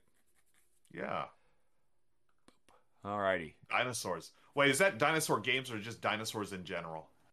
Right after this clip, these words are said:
Speaker 2: You said the word dinosaurs. I typed it.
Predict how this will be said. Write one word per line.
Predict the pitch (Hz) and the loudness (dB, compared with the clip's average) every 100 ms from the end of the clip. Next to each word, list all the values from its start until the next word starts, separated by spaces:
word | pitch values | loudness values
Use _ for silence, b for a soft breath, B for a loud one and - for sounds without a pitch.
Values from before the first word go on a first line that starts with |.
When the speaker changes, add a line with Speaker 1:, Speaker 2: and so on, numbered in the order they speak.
| _ _ _ _ _ _ - | _ _ _ _ _ _ -10
Speaker 2:
You | 131 190 | -4 2
said | 226 | 4
the | 190 | 6
word | 190 | 6
dinosaurs. | 160 175 180 131 110 | 6 6 4 2 2
I | 113 | 2
typed | 123 131 | 4 2
it. | - | -2